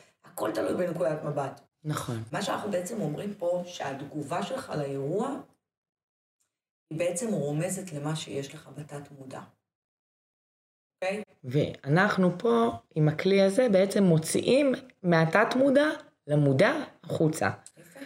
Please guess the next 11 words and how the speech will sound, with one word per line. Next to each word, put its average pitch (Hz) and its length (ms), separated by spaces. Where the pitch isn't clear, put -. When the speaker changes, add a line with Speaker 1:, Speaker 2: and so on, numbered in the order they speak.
Speaker 2:
וכשמשהו 175 520
מגיע 214 280
למודע, 226 300
אפשר 196 220
לטפל 202 520
בו. 139 300
Speaker 1:
נכון. - 340
Speaker 2:
אפשר 151 200
לנקות 151 460
אותו. 151 260
Speaker 1:
נכון. - 380